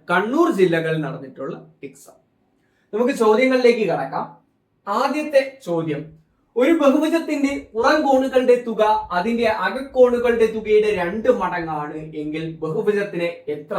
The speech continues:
വശങ്ങളുണ്ട്? സ്കൂൾ ക്ലാസ് മുതലേ നമ്മൾ പഠിക്കുകയാണ്, ഏതൊരു ബഹുഭുജത്തിന്റെയും ബാഹ്യ കോണുകളുടെ തുക എന്ന് പറയുന്നത് മുന്നൂറ്റി അറുപത് ഡിഗ്രി ആയിരിക്കും, അല്ലെ? പുറം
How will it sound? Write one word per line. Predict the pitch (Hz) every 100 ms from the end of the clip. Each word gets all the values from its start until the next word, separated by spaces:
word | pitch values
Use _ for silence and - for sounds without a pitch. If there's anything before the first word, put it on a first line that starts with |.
| 160
വശങ്ങളുണ്ട്? | 143 143 139 - - _ _ _ _ _ _ _ _ _ _ _
സ്കൂൾ | - 320 359 269
ക്ലാസ് | 262 269 277
മുതലേ | 254 247 240 233
നമ്മൾ | 214 214 208
പഠിക്കുകയാണ്, | 185 180 156 233 185 160 165 160 185 220
ഏതൊരു | 285 311 330 240
ബഹുഭുജത്തിന്റെയും | 240 233 220 240 233 220 220 220 226 180
ബാഹ്യ | 185 233 277 269
കോണുകളുടെ | 233 220 220 220 202 214 214
തുക | 185 220 220 202
എന്ന് | 185 180
പറയുന്നത് | 175 175 170 170 170 165
മുന്നൂറ്റി | 185 214 233 233 214 185
അറുപത് | 185 190 175
ഡിഗ്രി | 156 160 156 135
ആയിരിക്കും, | 131 135 _ - _
അല്ലെ? | 196 175 - - -
പുറം | 196 254